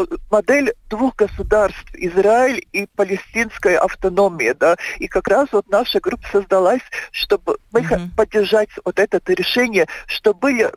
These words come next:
Speaker 1: было два государства, да, на одинаковых условиях. И, в принципе, ну, кажется, вот так все уже шло,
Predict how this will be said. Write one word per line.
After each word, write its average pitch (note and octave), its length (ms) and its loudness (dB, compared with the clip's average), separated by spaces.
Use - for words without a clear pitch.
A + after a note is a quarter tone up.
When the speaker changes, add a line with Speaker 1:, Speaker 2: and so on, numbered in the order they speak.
Speaker 1:
было B3 220 2
два A#3 260 0
государства, - 880 -2
да, - 160 -2
на D#3+ 320 2
одинаковых G3 640 -2
условиях. F3+ 600 2
И, A3 140 2
в - 40 -20
принципе, B3 640 0
ну, C4 160 -2
кажется, C4+ 380 0
вот A3 160 2
так C4 200 2
все G#3+ 340 2
уже F3 200 -2
шло, B3+ 400 0